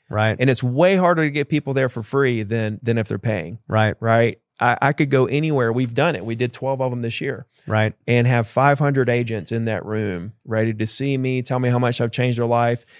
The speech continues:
Speaker 2: And so when agents or, you know, smaller time entrepreneurs, you know, they're, they're posting on social and they have fifty to a hundred likes or whatever, that's massive.
Speaker 1: Yeah.
Speaker 2: Like, they don't, they don't understand. They're comparing themselves to the ten thousand like person or
Speaker 1: Yep,
Speaker 2: whatever.
Speaker 1: yep.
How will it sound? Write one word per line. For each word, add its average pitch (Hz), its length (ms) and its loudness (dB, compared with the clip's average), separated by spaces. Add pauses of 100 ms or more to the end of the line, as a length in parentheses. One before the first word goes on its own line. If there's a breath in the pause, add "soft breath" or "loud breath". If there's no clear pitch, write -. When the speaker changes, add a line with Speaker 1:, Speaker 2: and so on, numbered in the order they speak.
(140)
Speaker 2:
And 120 120 0
so 135 160 4
when 131 220 2
agents 131 800 2
or, 175 400 2
you 135 100 0
know, 135 140 2
smaller 131 420 0
time 123 300 -2
entrepreneurs, 117 680 -2 (400 soft breath)
you 127 120 2
know, 113 240 4
they're, - 220 2
they're 117 120 2
posting 127 380 0
on 117 100 0
social 117 400 -2
and 123 80 -2
they 127 60 2
have 120 140 -2
fifty 131 360 -2
to 123 140 -4
a - 20 -2
hundred 120 280 -2
likes 120 280 0
or 127 60 -4
whatever, 123 380 0 (280 loud breath)
that's 185 340 0
massive. 160 680 2
Speaker 1:
Yeah. 160 300 4 (220)
Speaker 2:
Like, 139 200 2
they 185 120 6
don't, 202 200 2
they 160 80 6
don't 190 160 2
understand. 180 640 4
They're 135 120 4
comparing 165 400 0
themselves 151 440 0
to 143 220 0
the 123 100 -2
ten 151 240 -4
thousand 143 400 0
like 127 240 -2
person 127 360 0
or 120 60 0
Speaker 1:
Yep, 117 100 4
Speaker 2:
whatever. 147 360 2
Speaker 1:
yep. 117 200 0